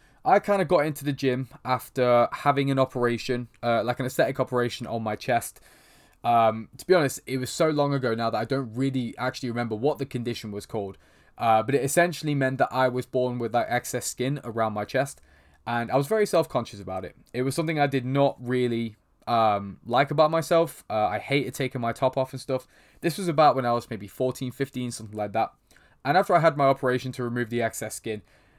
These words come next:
I said to myself that I wanted to go to the gym so that I could work on my physique, so that I could improve my, my body image, my confidence and things like that. Um, and ultimately, you know, get to a point where, you know, I can, you know, confidently take my t-shirt off on a beach or just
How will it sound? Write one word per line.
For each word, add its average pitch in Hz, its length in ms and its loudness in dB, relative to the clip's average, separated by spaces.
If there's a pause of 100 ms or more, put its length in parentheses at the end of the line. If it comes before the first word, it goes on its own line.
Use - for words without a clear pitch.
(160)
I 143 140 4
said 175 180 0
to - 80 -12
myself 156 420 4
that 110 120 0
I 131 100 4
wanted 135 300 0
to - 80 -10
go 131 180 0
to 131 160 -14
the 117 80 -8
gym 110 360 -4
so - 200 -6
that 120 120 2
I 127 140 2
could 120 360 -4 (220)
work 156 240 0
on 151 60 -2
my 135 140 2
physique, 123 440 -6
so - 140 -2
that 117 140 0
I 120 140 0
could 117 220 -8
improve 143 480 0
my, 117 300 -2 (600)
my 113 140 0
body 175 280 6
image, 175 360 0
my 110 140 -4
confidence 147 560 -2
and 127 100 -6
things 131 180 -4
like 110 140 -4
that. 113 240 0 (400)
Um, 110 300 0
and 120 80 -2
ultimately, 123 760 -2
you 120 100 -6
know, 117 80 -4
get 139 200 0
to 139 120 -4
a 123 40 0
point 202 280 0
where, 127 280 0
you 135 120 -10
know, 120 140 -4
I 131 140 0
can, 120 360 -8
you 120 80 -12
know, 104 160 -8 (300)
confidently 143 680 0
take 156 180 0
my 139 120 0
t-shirt 139 380 -2
off 127 180 2
on 113 100 -4
a 104 40 -8
beach 131 480 -4
or 113 300 -2
just - 360 -14